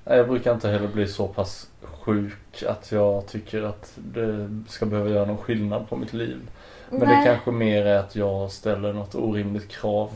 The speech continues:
Speaker 1: på mig själv att gå och smitta ner folk bara för mitt eget, eh, höga nöjes skull.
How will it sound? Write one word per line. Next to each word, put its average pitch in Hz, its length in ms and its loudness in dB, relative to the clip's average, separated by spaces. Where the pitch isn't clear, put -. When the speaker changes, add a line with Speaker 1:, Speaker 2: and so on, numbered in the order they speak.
Speaker 1:
på 110 60 -4
mig 107 200 -2
själv 101 460 -4
att - 220 -6
gå 104 260 -2
och 104 80 -4
smitta 104 460 -2
ner 104 300 0
folk - 440 -8
bara 107 400 2
för 113 140 -6
mitt 110 260 -2
eget, 110 680 -2
eh, 127 400 -4
höga 110 360 0
nöjes 110 420 0
skull. 127 340 -2